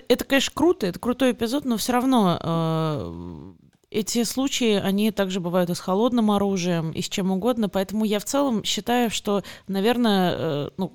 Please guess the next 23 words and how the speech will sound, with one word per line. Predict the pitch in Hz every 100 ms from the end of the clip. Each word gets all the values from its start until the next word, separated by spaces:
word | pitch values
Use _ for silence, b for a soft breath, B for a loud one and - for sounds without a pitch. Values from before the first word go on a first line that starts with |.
| -
как | 170
бы | -
я | 208 240
против | 240 240 202 -
вообще, | 170 -
конечно, | 165 160 - 165
естественно, | - 220 196
я |
против | 165 185 - 170
оружия, | 180 233 190
особенно | 165 170 170 170
которое | 160 160
продается | - 165 170 160 -
там | 160 165
спокойно | - 180 185 151
на | 151 160
кассах | 233 262 220 -
у |
тебя. | 180 165 156 143
Это | 180 -
в |
целом | - 233 196
рождает, | 180 170 220 226 -